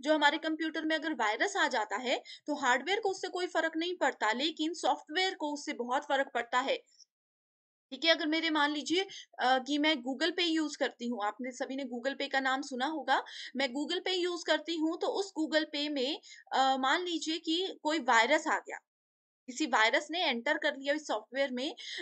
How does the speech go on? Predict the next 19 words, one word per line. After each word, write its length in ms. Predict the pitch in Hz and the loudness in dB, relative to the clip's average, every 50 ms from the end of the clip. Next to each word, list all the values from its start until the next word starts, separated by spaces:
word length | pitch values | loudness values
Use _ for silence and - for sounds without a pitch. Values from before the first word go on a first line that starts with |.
| 302 240 | -4 2
then 200 | 233 277 294 349 320 | 2 2 2 2 4
क्या 120 | 370 359 | 6 6
हो 120 | 381 370 349 | 6 4 2
सकता 260 | 370 339 339 - 359 | 0 -2 0 2 2
है, 60 | 349 | 2
हो 60 | 359 | 2
सकता 220 | 349 349 339 - 339 | 0 -4 -4 -6 -8
है 60 | 339 | -6
कि 100 | - 349 | -6 -4
मेरा 180 | 339 339 330 | -2 2 2
अकाउंट 480 | - - 269 - - 262 262 277 302 302 | 4 4 2 4 4 2 4 2 0 -2
पूरा 260 | - - 311 311 302 | -6 -4 0 0 0
खाली 340 | 302 302 - 247 247 262 285 | 0 0 0 0 0 0 -2
हो 140 | 294 294 277 | -4 -2 0
जाए, 220 | 277 269 262 277 | 2 2 2 2
वो 200 | 262 277 285 240 247 | 0 -4 -2 2 4
वायरस 380 | 247 240 254 254 294 302 - - | 4 4 4 2 0 -2 -2 -4
जो 100 | 320 339 | -6 -4
है, 240 | 339 311 285 302 | -2 0 0 0